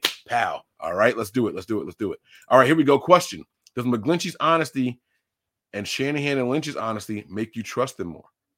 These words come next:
Absolutely. One hundred percent, right? How, how can you not, right? And this furthers my point where we, the content creators, we, the viewers, we, the fans of this team, don't always know everything.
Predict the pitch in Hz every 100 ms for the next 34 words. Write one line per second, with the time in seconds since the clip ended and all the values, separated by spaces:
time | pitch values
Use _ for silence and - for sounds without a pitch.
0 | - 139 - 104 95 - _ _ _ _
1 | _ 95 131 156 135 135 - 107 117 92
2 | 104 117 156 - - - 156 - 180 165
3 | 135 - 98 127 - - _ 151 165 120
4 | 143 - - - 175 196 165 147 131 -
5 | 170 147 _ _ _ _ _ _ _ _
6 | 117 143 131 127 _ 95 127 190 180 170
7 | _ _ _ _ 170 147 156 156 156 135
8 | 151 147 139 127 156 107 104 156 156 131
9 | 151 131 - 139 143 131 123 - 160 135
10 | - - _ 180 196 156 180 180 175 165
11 | 165 165 170 90